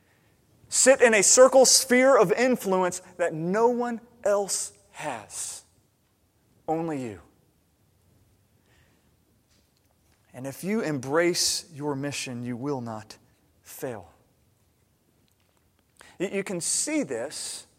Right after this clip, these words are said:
in this early church that we've been studying for the last few months in Acts. Um, they, they were made up of mostly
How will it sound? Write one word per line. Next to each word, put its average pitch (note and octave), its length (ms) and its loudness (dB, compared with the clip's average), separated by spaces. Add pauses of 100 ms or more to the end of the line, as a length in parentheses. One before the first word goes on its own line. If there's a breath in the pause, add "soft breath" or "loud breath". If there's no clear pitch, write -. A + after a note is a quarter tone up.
(1160)
in D3+ 80 -12
this D#3 260 -6
early G#3+ 320 0
church - 500 -6
that D3+ 100 -6
we've C3+ 160 -8
been C3+ 140 -8
studying D3 840 -4
for - 120 -18
the C3+ 60 -6
last C#3 280 -2
few C#3+ 120 -4
months B2+ 300 -6
in B2+ 140 -8
Acts. - 640 -6 (420 loud breath)
Um, C3+ 180 -12
they, C#3+ 120 -8
they D#3+ 120 -4
were E3+ 140 0
made E3+ 240 0
up E3+ 160 2
of C#3 140 -4
mostly D3+ 440 -4